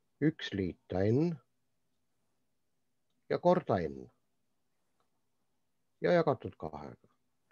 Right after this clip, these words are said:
Miks ma selle kolmekümne viie tahtsin võtta siia sulgude ette, see paistab nüüd kohe välja.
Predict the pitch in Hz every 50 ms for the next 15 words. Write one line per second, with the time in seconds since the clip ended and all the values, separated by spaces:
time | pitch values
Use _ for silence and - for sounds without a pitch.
0 | _ _ _ _ - - - - _ - 143 196 - - - - 139 127 113 -
1 | - 139 131 127 - - 190 180 170 143 117 - 120 127 131 143 175 170 147 123
2 | 107 - 131 127 113 - - - 127 123 123 147 143 - - - 117 - - 147
3 | 127 127 120 117 110 110 107 113 - _ _ _ _ _ - 117 - - 170 156
4 | 135 143 127 180 196 - _ - 117 104 - - 131 - 160 165 156 - 127 110
5 | 110 113 104 - - 151 135 123 113 92 76 71 69 69